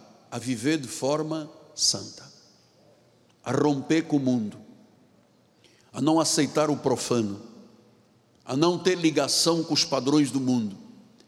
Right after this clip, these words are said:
E aí entra um processo que se chama santificação. Nós vivemos uma época muito difícil para a igreja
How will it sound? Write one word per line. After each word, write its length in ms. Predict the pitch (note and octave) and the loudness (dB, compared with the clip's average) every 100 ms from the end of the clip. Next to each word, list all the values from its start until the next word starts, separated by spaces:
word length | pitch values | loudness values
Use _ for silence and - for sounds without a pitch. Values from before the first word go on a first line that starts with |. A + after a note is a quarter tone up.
| - | -8
E 120 | A#2+ | -2
aí 520 | B2 D3+ G#3+ G3 - - | 2 2 2 -4 -10 -2
entra 380 | F3+ G#3+ F#3+ | 0 0 0
um 160 | F#3+ G3 | 0 -2
processo 800 | F3+ G3+ - - D3+ D3+ - F3 - - - - | -2 -2 0 0 0 0 -4 -8 -10 -20 -20 -12
que 60 | - | -8
se 120 | B3 | -4
chama 480 | - C#3+ C3+ D3+ D#3+ - | -2 -2 -2 -4 -8 -6
santificação. 840 | - C#3 A#2+ - C#3 F3 - C3 - - - _ _ _ _ _ _ _ _ _ - | -2 -2 -4 -6 -8 -8 -8 -8 -12 -20 -20 _ _ _ _ _ _ _ _ _ -4
Nós 120 | D#4+ | -2
vivemos 340 | D4+ C#4 C#4+ A#3 | 2 2 2 2
uma 220 | G#3+ F#3 | 2 4
época 600 | G#3 A#3 F#3+ - G3 F#3 - - - - - - _ | 4 0 -4 0 0 0 -6 -18 -20 -20 -20 -20 _
muito 240 | C#4 F4+ E3+ | -2 -2 0
difícil 580 | E3 - F#3+ F3 D3 C3+ | 0 0 2 2 0 0
para 160 | C#3 | -2
a 40 | C#3 | 0
igreja 580 | C3 D3 D#3 C#3+ D3 | 0 2 2 2 0